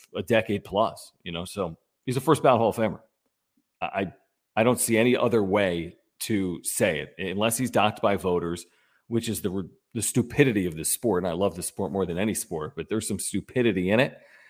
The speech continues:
And if he's docked by voters, I don't even care. If he's not on the first ballot, he will be in the Hall of Fame. He's a guarantee first ballot three thousand five hundred guy. And I'm not betting against him getting to three thousand five hundred. I, I'm really not. I, I'm really not.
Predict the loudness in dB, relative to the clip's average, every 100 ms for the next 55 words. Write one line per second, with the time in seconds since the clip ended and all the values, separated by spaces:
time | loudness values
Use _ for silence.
0 | _ 0 2 4 4 6 4 4 4 2
1 | 2 2 0 -2 -2 0 0 -2 -8 0
2 | 2 2 2 -2 -2 4 4 4 2 0
3 | 0 0 2 4 2 -2 -8 _ _ _
4 | 0 2 4 2 4 2 2 2 2 2
5 | 0 0 -2 -4 -4 -2 -4 0 0 0
6 | -2 -4 0 0 0 -4 -8 0 2 2
7 | -2 -6 -6 -4 -2 -4 -6 _ _ _
8 | _ _ _ 2 4 4 2 0 -4 -8
9 | _ _ _ 2 4 6 4 4 4 2
10 | 2 0 -2 -4 -4 -8 -10 -8 -6 -8
11 | -10 -8 -8 -8 -8 -4 0 2 2 2
12 | 2 0 -2 -6 -4 -2 0 0 0 -2
13 | -2 -4